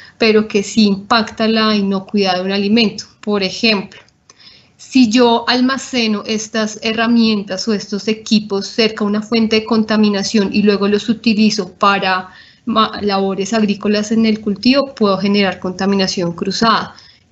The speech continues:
Y no solo relacionada con inocuidad, también con sanidad. Vemos en la, en la parte inferior unas tijeras que se están desinfectando. Si yo utilizo unas tijeras y no las desinfecto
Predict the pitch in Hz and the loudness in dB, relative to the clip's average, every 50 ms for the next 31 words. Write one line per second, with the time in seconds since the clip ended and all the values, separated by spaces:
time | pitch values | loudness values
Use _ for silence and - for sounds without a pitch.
0 | _ _ _ - 233 240 254 247 240 254 247 247 247 254 262 254 - 262 226 208 | _ _ _ 4 6 6 6 6 4 4 2 4 4 2 2 2 2 2 0 0
1 | 202 - 233 226 226 226 220 220 240 262 302 302 - - 214 208 208 196 196 220 | 0 -2 -2 0 0 -2 -2 -2 -2 -2 -2 -2 -2 -2 0 0 0 -2 -2 -4
2 | 214 214 - 233 226 226 226 233 208 185 - - 190 208 196 196 196 - - 226 | -4 -2 -2 0 0 2 2 0 0 -2 -4 -4 -4 -4 -4 -6 -6 -4 -2 0
3 | 226 226 226 226 226 226 - 226 214 214 208 214 202 196 196 - 196 190 - 226 | 0 0 2 0 0 -2 -2 -2 -2 -2 -2 -2 -4 -4 -4 -6 -6 -2 0 2
4 | 226 220 220 220 208 202 202 202 202 202 202 - 233 214 - 208 185 180 180 - | 4 4 4 4 4 2 0 -2 -2 -4 -4 -4 -4 -2 -2 -2 -2 -4 -6 -6
5 | 202 214 208 - 208 190 185 175 - - 202 196 - 190 190 - - 240 226 202 | -6 -6 -4 -4 -4 -4 -4 -4 -4 -4 -4 -4 -4 -8 -6 -2 0 2 2 2
6 | 175 - - - - 196 185 202 202 180 190 180 - 214 226 240 214 - 226 226 | 0 -2 -4 -4 -4 -4 -2 -2 -2 -2 -2 -2 0 2 2 2 2 2 0 0
7 | 226 220 - 240 214 214 190 180 180 - 220 214 208 196 180 180 180 - - - | 0 0 0 0 0 0 0 -2 -2 0 0 0 2 2 0 -2 -4 -6 -4 -4
8 | 208 214 - - 214 190 190 - - 240 | -4 -6 -2 -2 -2 -2 -2 -4 -10 -12